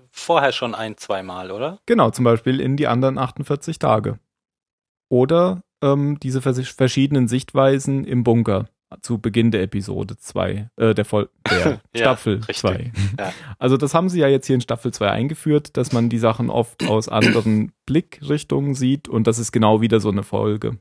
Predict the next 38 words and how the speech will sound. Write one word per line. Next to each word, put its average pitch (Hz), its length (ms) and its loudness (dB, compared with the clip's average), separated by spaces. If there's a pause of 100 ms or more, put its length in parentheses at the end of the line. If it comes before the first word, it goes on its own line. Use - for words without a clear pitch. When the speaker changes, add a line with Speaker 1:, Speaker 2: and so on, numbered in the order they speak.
Speaker 2:
Man 110 180 -2
sieht 113 220 -4
hier, 110 400 0 (600)
wie, 123 380 -2 (140)
ähm, 113 400 2 (380)
oder 113 240 2
was 117 320 0
Michael 135 360 2
erlebt 151 360 0
hat, 147 300 0
seit 117 300 2
er 139 120 0
damals, 135 580 2
das 113 100 -2
ist 113 120 -6
ja 110 80 0
jetzt - 320 -8
echt 156 220 -4
schon 139 140 -2
lange 123 240 0
her, 127 320 0 (400)
äh, 120 140 4
Locke 123 340 2
niedergeschlagen 156 840 0
hat 156 240 -4 (460)
und, 127 420 2 (180)
äh, 113 600 4
Jack 135 240 0
mit 127 140 -2
der 104 100 2
Waffe 117 200 2
bedroht 143 400 -2
hat, 143 280 0 (160)
um 123 300 0
dann 110 240 2
Michael 101 460 0
zu - 120 -14
suchen. 101 400 -12